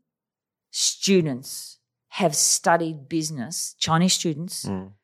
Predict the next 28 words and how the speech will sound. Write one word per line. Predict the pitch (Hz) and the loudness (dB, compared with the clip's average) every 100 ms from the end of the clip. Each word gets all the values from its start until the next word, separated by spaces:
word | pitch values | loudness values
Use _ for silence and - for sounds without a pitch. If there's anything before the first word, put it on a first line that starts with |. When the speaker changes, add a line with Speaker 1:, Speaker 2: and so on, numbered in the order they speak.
| _ | _
Speaker 1:
from | - 185 | 0 0
China | 180 190 160 143 151 _ _ _ _ _ _ | 2 0 -2 -4 -12 _ _ _ _ _ _
have | - 175 | 4 4
studied | 175 220 196 196 | 6 4 4 2
business | 160 170 147 139 - - - _ _ - | -2 -8 -8 -12 -14 -14 -18 _ _ -6
in | 160 | -4
Australia? | 139 - 135 123 - _ _ _ _ _ _ - | -4 -2 -2 -2 -10 _ _ _ _ _ _ 2
Thousands. | 160 143 135 117 110 | 2 2 -2 -10 -10
Speaker 2:
Mm. | 92 87 87 _ _ _ _ - | -12 -12 -16 _ _ _ _ -6
Speaker 1:
Okay, | - 180 | 0 2
so | - | 4
they've | 190 247 | 4 4
studied | - 170 139 | 2 2 0
degrees | 131 123 147 156 147 | -2 0 4 4 2
in, | 135 120 - | -2 -8 -4
in | 139 | 2
our, | 127 123 113 | 4 4 4
in | 107 | 2
our | 131 | 2
Speaker 2:
Hundred | - | 2
percent, | 120 117 | -2 -4
Speaker 1:
culture. | - - 113 | -12 -16 -14
Speaker 2:
yep. | 113 | -12
Speaker 1:
How | - 202 233 285 | -4 2 4 4
many | 269 220 175 | 2 0 0
people, | - - 185 202 196 151 135 359 _ _ _ _ - | -4 -6 -4 -6 -2 -2 -4 -8 _ _ _ _ -6
like | 131 151 | -4 0
myself | 240 254 226 214 - _ | 0 0 0 -4 -8 _